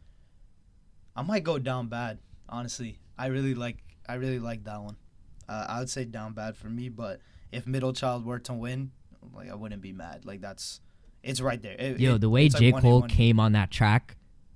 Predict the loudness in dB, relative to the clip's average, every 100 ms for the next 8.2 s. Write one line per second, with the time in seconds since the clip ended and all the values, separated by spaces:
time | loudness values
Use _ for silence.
0 | -16 -8 -6 2 6 6 6 8 12 12
1 | 12 8 6 2 -2 -16 -18 -10 4 6
2 | 8 4 4 4 4 12 12 12 2 4
3 | 4 4 6 8 8 6 4 4 2 0
4 | 0 2 0 2 2 0 2 0 0 -4
5 | -6 -12 -20 -20 -10 -6 -4 -4 0 -2
6 | -2 -2 0 4 4 4 4 6 6 4
7 | 4 6 4 2 -2 -6 -4 -2 -2 0
8 | -2 -4